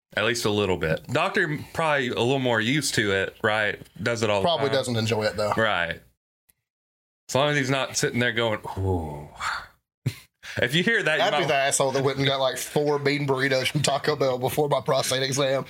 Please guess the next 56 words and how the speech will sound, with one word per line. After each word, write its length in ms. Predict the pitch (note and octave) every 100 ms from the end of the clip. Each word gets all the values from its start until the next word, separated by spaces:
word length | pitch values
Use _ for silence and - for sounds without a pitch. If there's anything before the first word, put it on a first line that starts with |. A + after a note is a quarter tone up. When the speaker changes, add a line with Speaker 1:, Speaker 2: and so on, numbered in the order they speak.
| F4+
Speaker 2:
<laughs> 140 | - C3
Speaker 1:
Nah, 320 | C3 C3+ C3+
the 60 | C#3
fir-, 240 | G3 G3
the 100 | C#3+
first 320 | C#3 G3 F3+
time 240 | F3 D#3+ D3
my 140 | C#3+
doctor, 500 | B2+ B2 A#2+ B2+ A#2+
like, 320 | G#2+ G#2+ G2+ - -
would 140 | A#2
make 240 | A#2+ A2 -
any 280 | B2 B2 A#2
th-, 200 | C#3 -
any 240 | C3+ C3
sort 360 | B2 C#3 B2+ G#2+
of 440 | G2+ G2 F2 - - _ _ _ _ _ _ _ _ _ _ -
indication 960 | D3+ C3 A#2+ - C3 A#2+ - A#2+ G#2+ A2+
that 140 | A#2
he 120 | C3
was 200 | A#2 A2+
enjoying 540 | A#2+ A2 A#2 A#2 B2 B2+
it, 220 | C3 B2+
I 180 | A2 A#2
would 240 | A2+ G#2+ G2
find 340 | - A2 G2
another 300 | G2 G2+ F#2
doctor 440 | F#2 F2 - F2
immediately. 680 | F2 E2+ F2 F2 F2+ F2 F2 - -
I'd 160 | A2+
be 60 | G#2+
like, 260 | G#2+ G#2+ A2+
"All 80 |
right, 200 | B2+ D#3+
this 160 | A2+ C3+
is 40 |
the 80 | A#2+
last 260 | C3 C3+ -
time 160 | C3+ B2+
I'm 140 | B2+
seeing 200 | - F3
Speaker 2:
I 120 | B3+
am 140 | G#3 E3+
Speaker 1:
you." 180 | F#3+ - -
<laughs> 100 | F3+ G3+ - D#3 - -
Speaker 2:
I'm 160 | D3+ A3+
thinking 200 | A#3+ G#3
about 200 | E3 C3+
moving 220 | C#3 C3
my 120 | B2
primary 460 | A#2 C#3 C3+ B2+ A#2
care 320 | - B2 A#2+
to 140 | A#2 A#2+
where 240 | B2 A#2+
we 180 | A2+ A#2+
do, 400 | A#2 A2+ A2